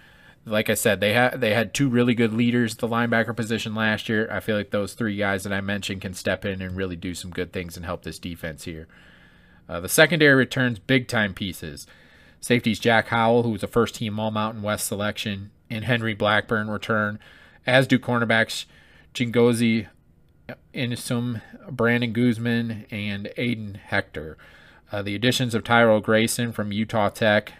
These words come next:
Dominic Morris from Furman, and Rod Harge from Oregon State provide good depth. Harge should undoubtedly be a starter at corner. And then shifting to special teams now, uh, punter Patty Turner returns after his first season of playing,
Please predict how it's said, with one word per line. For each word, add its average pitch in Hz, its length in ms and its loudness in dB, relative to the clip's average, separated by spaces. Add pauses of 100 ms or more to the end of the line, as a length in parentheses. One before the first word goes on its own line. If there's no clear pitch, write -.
(140)
Dominic 107 380 0
Morris 107 300 -2
from 90 180 -8
Furman, 110 560 -2
and 107 160 -6
Rod 104 260 2
Harge 110 400 2
from 95 160 -10
Oregon 92 300 -6
State 101 340 -6
provide 92 320 -6
good 85 240 -10
depth. 90 380 -8 (460)
Harge 117 420 6
should - 360 0
undoubtedly 95 760 -2
be 98 160 -6
a 90 60 -6
starter 95 460 -2
at - 120 -10
corner. 92 460 -6 (880)
And 87 180 -8
then 107 140 -2
shifting 143 360 2
to 110 60 0
special 123 400 4
teams 117 420 -6
now, 117 340 0 (200)
uh, 95 220 -4
punter 117 280 0
Patty 113 360 2
Turner 123 340 0
returns 123 560 -2
after 110 260 -4
his 110 160 -4
first 110 300 -2
season 104 300 -2
of 92 100 -8
playing, 101 300 -6